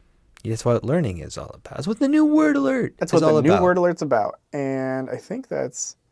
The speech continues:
Speaker 2: um, I talked about lugubrious, right, last time?
Speaker 1: No.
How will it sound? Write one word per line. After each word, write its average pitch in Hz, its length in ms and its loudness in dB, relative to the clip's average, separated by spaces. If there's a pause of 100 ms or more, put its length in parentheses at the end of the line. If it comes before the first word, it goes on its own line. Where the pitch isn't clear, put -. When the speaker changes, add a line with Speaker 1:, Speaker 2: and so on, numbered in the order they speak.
(360)
Speaker 2:
um, 120 340 0 (120)
I 151 80 -6
talked 202 240 -2
about 131 220 4
lugubrious, 127 640 -6
right, 123 240 -6
last 127 180 -8
time? 160 240 -10 (140)
Speaker 1:
No. 95 600 2